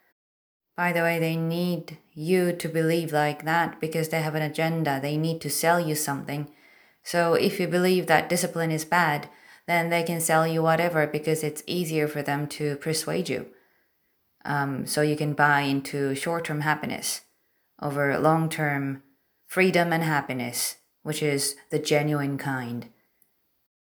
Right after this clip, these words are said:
It's not that you don't need discipline whatsoever, because you do,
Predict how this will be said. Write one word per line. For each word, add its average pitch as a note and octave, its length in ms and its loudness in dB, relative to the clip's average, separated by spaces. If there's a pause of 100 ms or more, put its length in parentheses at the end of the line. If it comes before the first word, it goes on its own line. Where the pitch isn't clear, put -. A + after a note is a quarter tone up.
(420)
It's G3+ 240 -6
not F#3+ 260 0
that F3 160 0
you E3+ 80 -6
don't F#3 500 0
need E3 420 -6
discipline C#3+ 760 -2 (600)
whatsoever, D3 920 0 (580)
because E3+ 320 -2
you E3 180 -2
do, G3 560 0